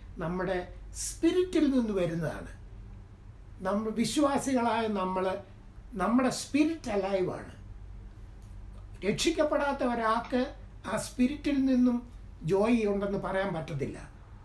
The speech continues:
വിശ്വസിക്കുന്ന ഈ വിശ്വാസികൾക്ക് അല്ലെങ്കിൽ ര-, രക്ഷിക്കപ്പെട്ടവർക്ക് മാത്രമുള്ള ഒരു കാര്യമാണത് ജോയ്. അല്ലാത്തവർക്ക് ലഭിക്കുന്നത് എന്താണ്? പരിതസ്ഥിതികൾക്ക് അനുസരിച്ചുള്ള സന്തോഷം. അത്,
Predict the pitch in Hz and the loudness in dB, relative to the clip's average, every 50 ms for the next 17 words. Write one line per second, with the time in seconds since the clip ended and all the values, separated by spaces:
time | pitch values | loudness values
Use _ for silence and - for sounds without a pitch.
0 | - - - - - - - - 208 202 - 320 302 285 269 - - 302 302 - | -18 -18 -18 -18 -16 -10 -2 0 0 0 4 6 6 6 4 4 0 -2 0 0
1 | 294 269 269 269 247 254 247 - - - - - - 196 190 196 196 165 156 196 | 2 2 4 4 4 2 2 -2 -14 -16 -16 -12 -6 -2 -2 -2 -2 -2 -4 -4
2 | 196 - 269 269 254 262 269 269 - 285 262 254 247 247 - 208 208 214 220 226 | -4 -2 2 2 4 4 4 2 2 2 2 2 2 2 0 0 2 2 2 2
3 | 233 233 240 254 - - - - - - 185 180 156 135 - 185 180 185 - - | 2 0 0 0 -4 -10 -14 -12 -4 0 0 0 0 -2 -4 -2 0 0 0 0
4 | - 330 302 302 311 302 294 277 - 269 254 254 247 247 214 208 202 202 220 247 | 0 0 2 2 0 0 0 -2 0 2 2 2 2 0 0 0 2 2 2 2
5 | 262 - - - 320 311 285 262 220 214 220 220 220 220 202 208 202 196 190 180 | 0 -2 -2 -2 0 2 4 4 2 2 0 0 2 2 2 2 2 0 -2 -2
6 | 170 196 202 233 220 196 180 180 180 185 190 196 - - - - - - - - | 0 0 0 0 0 0 0 0 0 -2 -2 -2 -6 -8 -12 -16 -18 -18 -10 -4
7 | 151 143 120 135 156 160 175 175 185 170 139 - - - - - - - - - | -4 -2 0 0 0 2 2 2 2 2 2 0 -2 -8 -16 -18 -18 -18 -18 -18
8 | - - - - - - - - - - - - - - - 247 277 320 349 - | -16 -16 -16 -16 -16 -16 -16 -16 -16 -16 -16 -10 -2 2 4 4 6 6 6 4
9 | 359 359 392 370 359 - - 381 349 320 294 - 262 285 302 320 320 330 311 294 | 2 2 0 0 0 2 2 2 4 4 4 4 2 2 2 2 2 4 4 4
10 | 262 269 269 277 269 254 247 240 247 247 247 247 - - - - 208 226 240 269 | 4 2 2 2 2 2 2 2 2 0 -2 -4 -6 -12 -4 0 0 2 2 2
11 | 302 330 320 320 - - 339 320 302 320 311 302 302 302 277 240 233 233 233 220 | 2 2 2 2 0 2 2 2 4 4 4 2 2 2 0 -2 0 0 -2 0
12 | 226 254 - 262 240 - 233 214 220 220 214 - 214 185 190 196 196 202 208 208 | 0 0 0 0 -2 -2 0 0 0 0 -2 -2 -4 -4 -2 -2 0 0 0 -2
13 | - 226 208 196 180 185 180 214 | -2 -2 -4 -2 -2 -2 -2 -2